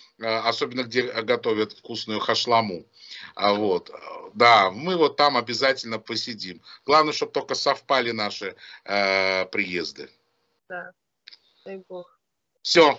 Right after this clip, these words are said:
Speaker 1: пока, всем до
Speaker 2: Спасибо.
Speaker 1: свидания.
Speaker 2: До свидания.
Speaker 1: Э, до новых встреч, э, в эфире очень скоро непременно.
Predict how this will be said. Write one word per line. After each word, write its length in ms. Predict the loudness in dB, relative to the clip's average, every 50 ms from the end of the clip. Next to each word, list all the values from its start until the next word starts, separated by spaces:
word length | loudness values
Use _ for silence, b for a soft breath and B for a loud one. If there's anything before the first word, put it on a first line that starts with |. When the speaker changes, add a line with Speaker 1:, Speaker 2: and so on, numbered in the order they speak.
| 0 2
Speaker 1:
пока, 380 | 4 4 4 4 4 4 4 2
всем 340 | 0 -2 -2 0 -2 0 -2
до 200 | -4 -4 -4 -6
Speaker 2:
Спасибо. 0 |
Speaker 1:
свидания. 680 | -6 -6 -4 0 4 4 4 4 4 0 -2 -2 -2 -4 -8 _ _ _
Speaker 2:
До 60 | -6 -6
свидания. 260 | -4 -2 -4 -4 -4
Speaker 1:
Э, 500 | -2 0 2 2 4 2 2 -2 -4 -10 _ _ _
до 140 | -2 0 0
новых 340 | 2 0 0 0 -2 -4 -6
встреч, 540 | -6 -8 -4 -2 -2 -2 -2 -2 -6 -6 -4
э, 440 | -2 0 2 4 4 4 4 2 0
в 120 | -4 -6
эфире 520 | -8 -6 -4 -4 -2 0 0 0 0 -2 -4 _ _ -8 -4
очень 280 | -4 -2 -2 -2 -4
скоро 360 | -4 -4 0 4 4 6 6 4
непременно. 640 | 4 0 -6 -8 -12 -12 -10 -10 -12 -12 -14 -18